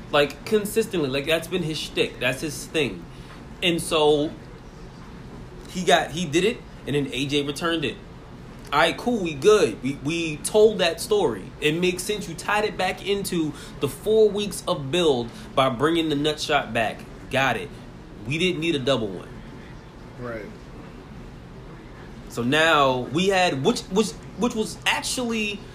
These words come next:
Speaker 1: before we got into the ending, a very solid match.
Speaker 2: Mm-hmm.
Speaker 1: Like, I enjoyed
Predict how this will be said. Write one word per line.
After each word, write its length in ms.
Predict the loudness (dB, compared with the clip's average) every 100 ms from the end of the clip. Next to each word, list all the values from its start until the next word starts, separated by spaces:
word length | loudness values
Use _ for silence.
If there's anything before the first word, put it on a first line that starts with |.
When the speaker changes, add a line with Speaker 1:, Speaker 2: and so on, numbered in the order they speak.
| -2
Speaker 1:
before 680 | 0 0 0 4 8 8 4
we 160 | 0 4
got 180 | 4 4
into 160 | 2
the 140 | 0 0
ending, 440 | -4 -2 -2 -2 -4 -10 -4 -2
a 60 |
very 280 | 4 4 4
solid 380 | 0 0 0 0
match. 340 | -2 -4 -8 -14 -14 -14 -8
Speaker 2:
Mm-hmm. 240 | -4 0
Speaker 1:
Like, 260 | 2 2 2
I 140 | 2 4
enjoyed 640 | 4 4 6 6 6 4